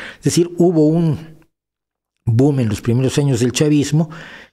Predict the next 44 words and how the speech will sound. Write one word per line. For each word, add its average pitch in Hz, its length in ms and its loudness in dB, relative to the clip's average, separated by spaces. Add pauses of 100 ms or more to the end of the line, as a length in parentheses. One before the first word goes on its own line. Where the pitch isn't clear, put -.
(120)
que 113 100 0
sustentaba 117 1040 -2 (180)
pues, 120 400 -2
todo, 117 220 -2
todo 113 260 -2
el, 107 160 -2
todo 123 220 0
el 107 80 0
discurso 98 340 -4
chavista. - 560 -4 (600)
Y - 80 -4
sustentaba 120 440 0
incluso 127 300 0
la 113 120 -2
traición 117 420 -2
de 110 80 -6
que 123 100 -4
él 104 60 -2
había 98 180 -2
dicho 101 260 -4
que 101 140 -6
no, 226 320 -2
él 170 160 2
no 165 100 0
era 147 140 0
de 135 60 0
izquierda 185 560 -2
y 139 80 0
no 120 60 -2
iba 131 80 0
a - 20 0
expropiar 107 500 -4
nada. 127 400 -6 (440)
Luego 127 180 2
resultó 113 340 -2
que - 60 0
empezó 98 320 -2
a - 20 2
hacerlo. 139 320 -2 (380)
Pero 139 140 4
digo, 196 260 0
los, 120 300 2
los 120 220 2
números 151 580 0